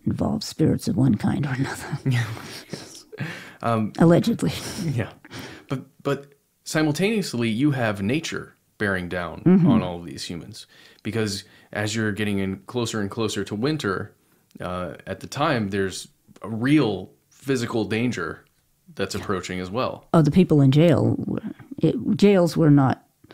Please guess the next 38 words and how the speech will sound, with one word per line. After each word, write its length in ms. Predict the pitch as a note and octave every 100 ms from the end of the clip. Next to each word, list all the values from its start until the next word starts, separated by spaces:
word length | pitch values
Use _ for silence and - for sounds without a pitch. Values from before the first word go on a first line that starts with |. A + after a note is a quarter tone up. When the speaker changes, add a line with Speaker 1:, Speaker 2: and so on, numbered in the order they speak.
| - - - _ _ -
Speaker 1:
conducive 540 | - D3 D#3+ D3+ F3
to 120 | - E3
your 140 | D3+
health. 500 | C#3+ D3+ C3+ - - G3 E3 -
<laughs> 200 | - -
They 80 | E3+
apparently 400 | D#3+ G#3 G3 D3
had 120 | C3+
fireplaces 720 | - C3 D#3 - - - - -
'cause 180 | D3+
there's 220 | - - - - _ _
bills 360 | - E3 C#3 B2+
for 120 | -
firewood. 640 | C3 D3 D3 E3+ G#3 F#3+ - - - - -
But, 380 | F3 D3+ - - _ _ -
uh, 240 | - - -
they're 120 | - F3+
not 220 | G3+ -
meant 200 | G3 F3
to 80 | F3+
hold 220 | D#3+ D#3+
people 320 | D#3 C#3+ C3+
for 140 | C3+ D3+
a 60 |
long 380 | D3 D3+ D3 C#3+ - _ _ _ _
length 260 | - D#3+ D3
of 100 | C3
time, 340 | - B2 A#2+
and 80 | C3
they're 80 | D#3
not 300 | D#3+ D3+ -
supposed 440 | - C#3+ D#3 D3+ -
to 60 |
hold 240 | C#3+ E3+ -
a 120 | D#3+
lot 400 | D#3 D#3+ F3+ - -
of 140 | A#3 - -
people. 380 | - - -